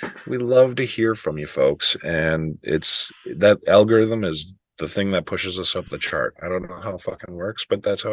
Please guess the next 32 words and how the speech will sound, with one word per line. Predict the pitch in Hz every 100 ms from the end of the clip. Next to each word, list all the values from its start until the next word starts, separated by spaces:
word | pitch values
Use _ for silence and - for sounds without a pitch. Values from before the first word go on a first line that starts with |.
| 113
it |
works. | 123 131 - - - - - - - - -
You | 95
hit | 98
that | 101
five-star | - 101 - 104
review, | 98 117
we | 127
get | 117 120
seen | - 165 156
more. | 53 58 - -
More | 85
people | 92 85
see | 92 101 113
us, | 127
more | 92
people | - 95 90
hit | 92
that | 92
review. | 87 90 107 131 151 - -
You | 120
know, | 123 139
eventually | 123 123 - 123
we | 120
can | 117 120
be |
doing | 117 123 123 120 -
this | 117
for | - 117 110
a |
living, | 110 123 107 92 98 _
just | - 98